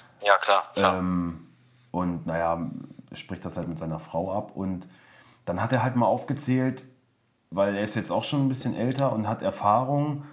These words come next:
Speaker 2: und meinte, na gut, er hat's halt auch nicht immer mit einfachen Clubs zu tun gehabt. Und dann hat man auf seine Karriere geguckt. Fünf Jahre H S V, vier Jahre Schalke,
Speaker 1: Mhm.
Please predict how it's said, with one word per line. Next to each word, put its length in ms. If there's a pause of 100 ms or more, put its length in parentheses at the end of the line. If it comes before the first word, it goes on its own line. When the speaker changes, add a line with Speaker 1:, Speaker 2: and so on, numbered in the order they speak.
(360)
Speaker 2:
und 240
meinte, 280
na 100
gut, 220
er 200
hat's 240
halt 160
auch 160
nicht 320
immer 220
mit 260
einfachen 420
Clubs 380
zu 100
tun 240
gehabt. 320
Und 80
dann 160
hat 120
man 100
auf 100
seine 220
Karriere 400
geguckt. 440 (420)
Fünf 380
Jahre 320
H 80
S 140
V, 440 (240)
vier 220
Jahre 240
Schalke, 400
Speaker 1:
Mhm. 260